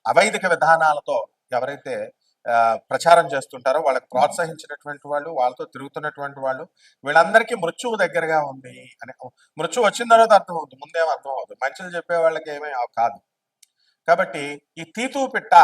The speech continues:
అర్జునుడే స్వయంగా చెప్తాడు, "కృష్ణ, ఈ రోజున తీతూ పిట్ట కనబడింది" అంటే ఆ రోజే ఉప పాండవులందరినీ చంపేస్తారనమాట.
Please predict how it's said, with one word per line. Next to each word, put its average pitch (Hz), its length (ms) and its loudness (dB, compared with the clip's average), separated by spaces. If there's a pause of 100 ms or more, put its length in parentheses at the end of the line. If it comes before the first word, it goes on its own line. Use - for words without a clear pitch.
(380)
అర్జునుడే 208 680 -2
స్వయంగా 156 380 -8
చెప్తాడు, - 460 -16 (420)
"కృష్ణ, 175 240 -2
ఈ 208 140 4
రోజున 175 320 0
తీతూ 165 320 -12
పిట్ట 170 180 -8
కనబడింది" 147 520 -8
అంటే 139 160 -6
ఆ 143 180 4
రోజే 165 240 0
ఉప 147 320 -4
పాండవులందరినీ 143 680 0
చంపేస్తారనమాట. 101 840 -12